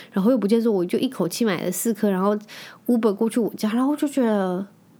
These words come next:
去帮我们拿那个奶嘴的，就是外送人员一定会非常傻眼，他想说：“这里面是保姆家吗？是突然有四个新生儿，然后要吃奶嘴吗？<laughs> 是不是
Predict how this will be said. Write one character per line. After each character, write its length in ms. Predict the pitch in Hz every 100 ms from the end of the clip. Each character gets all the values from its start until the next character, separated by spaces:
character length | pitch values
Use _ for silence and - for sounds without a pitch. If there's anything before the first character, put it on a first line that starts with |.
| - _ - _ _ - _ - -
去 180 | - 320
帮 300 | 285 277 277
我 80 |
们 240 | 185 170 170
拿 180 | 175 180
那 120 | 226
个 100 | 214
奶 200 | 180 170
嘴 280 | 180 - 175
的， 300 | 175 170 151 - - - - -
就 100 | 233
是 80 | 247
外 200 | 254 226
送 240 | 240 214
人 100 | 180
员 100 | 180
一 60 | 202
定 140 | 208
会 140 | 240 240 - -
非 140 | 226
常 240 | 220 180
傻 300 | 175 - 165
眼， 160 | 180 180
他 80 | 226
想 80 | 254
说 120 | 320
：“这 100 | - 571 480
里 80 | 247
面 100 | 339
是 120 | 359
保 180 | 233 214
姆 260 | 285 180
家 280 | - 226 214
吗？ 260 | 214 233 233 - - -
是 140 | -
突 180 | 392 -
然 140 | 370 302
有 100 | 185
四 280 | - 320
个 120 | 254 220
新 300 | - 247 247
生 260 | - 247 240
儿， 300 | - 170 175
然 120 | 190
后 120 | 226
要 200 | 254 262
吃 300 | 214 - 220
奶 200 | 233 190
嘴 320 | 190 - 214 190
吗？ 200 | - - -
<laughs> 200 | - -
是 180 |
不 0 |
是 60 | 370